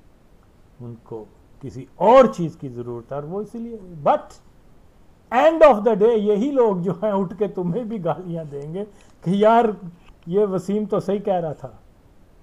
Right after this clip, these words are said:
तो बहरहाल तुम्हारा मक्खू तो मैं बंद करूंगा और तुम्हारे साथ औरों का भी,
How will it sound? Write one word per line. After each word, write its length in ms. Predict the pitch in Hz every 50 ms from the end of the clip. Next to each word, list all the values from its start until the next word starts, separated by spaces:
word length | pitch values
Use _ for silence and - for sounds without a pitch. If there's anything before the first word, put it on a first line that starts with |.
| _ - - _ - _ - - - - _ _ - - - - - - - - - - - - - _ - _ - - - -
तो 120 | - 196 175
बहरहाल 520 | 156 151 151 196 202 208 226 226 220 208 - - - - - _ _ - _ _ _ - _ - - - - _ - - - - - _ _ _ _ _ _ _ _ _ _ _ _ _ _
तुम्हारा 520 | 170 165 170 175 185 202 220 240 240 233 226 196 175 170 170 165 156 156 147 143 139
मक्खू 400 | 143 156 170 165 170 - 220 240
तो 220 | 233 226 202 190 175
मैं 240 | 170 170 165 139
बंद 200 | 131 151 156 151
करूंगा 560 | 143 - 160 156 160 160 143 123 113 107 104 101
और 480 | 123 147 180 208 233 214 196 170 151 - -
तुम्हारे 320 | 160 156 160 165 160 156
साथ 440 | - - 165 175 170 175 - - -
औरों 380 | 185 226 254 262 262 269 254 190
का 160 | - 180 143
भी, 160 | 120 117 104